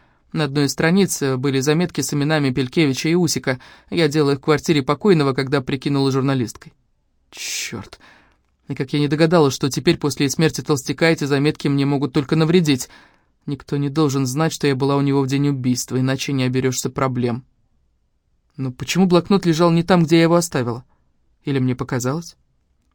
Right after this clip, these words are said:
Сунув книжицу на прежнее место, я поспешила к двери осмотреть замок. Ничего необычного, никаких царапин на замочной скважине, и всё выглядит как всегда.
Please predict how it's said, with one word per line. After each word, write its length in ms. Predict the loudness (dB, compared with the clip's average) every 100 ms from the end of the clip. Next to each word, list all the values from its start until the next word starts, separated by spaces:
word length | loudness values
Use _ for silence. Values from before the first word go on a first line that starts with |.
| -20 -20 -18
Сунув 320 | -4 2 2 4
книжицу 400 | 6 6 4 2
на 120 | 4
прежнее 360 | 4 2 4
место, 300 | 4 4 2
я 160 | 2 2
поспешила 480 | 0 -4 -2 2 0
к 80 | 0
двери 280 | 0 2
осмотреть 440 | 2 2 0 0 0
замок. 540 | 2 2 2 0 -4 -18 -20 -20 _ -8
Ничего 280 | -6 -2
необычного, 600 | 0 0 0 0 0 0
никаких 420 | 2 0 0 -2 -2
царапин 480 | 0 0 2 0
на 80 | 0
замочной 480 | 0 0 0 -2 -4
скважине, 640 | -4 0 2 2 2 0
и 40 | -2
всё 220 | -2 -2
выглядит 380 | -2 -2 -2 -4
как 140 | -4
всегда. 400 | -4 -4 -4 -8